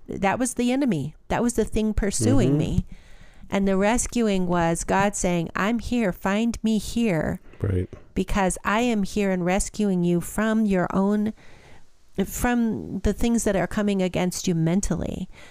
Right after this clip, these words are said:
Speaker 1: the things that are coming against you in your spirit. Presence is here. I'm here. God is saying, "I'm he-, I'm, we're in union."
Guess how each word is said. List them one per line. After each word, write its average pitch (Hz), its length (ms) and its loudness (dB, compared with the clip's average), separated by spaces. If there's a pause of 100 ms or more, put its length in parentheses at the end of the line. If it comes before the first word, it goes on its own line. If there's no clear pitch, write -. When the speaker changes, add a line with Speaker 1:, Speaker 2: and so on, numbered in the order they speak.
(120)
Speaker 1:
the 190 80 -2
things 202 260 0
that 202 100 2
are 180 120 2
coming 190 360 0
against 170 500 -2
you 170 320 2 (380)
in 190 180 0
your 175 140 0
spirit. 175 880 0 (2000)
Presence 220 460 2
is 180 180 0
here. - 380 -2 (720)
I'm 220 260 2
here. 208 520 -2
God 202 320 2 (260)
is - 100 -6
saying, 170 480 0
"I'm 220 280 0
he-, - 340 -6
I'm, 240 420 0 (260)
we're 247 220 2
in 247 140 2
union." 214 460 0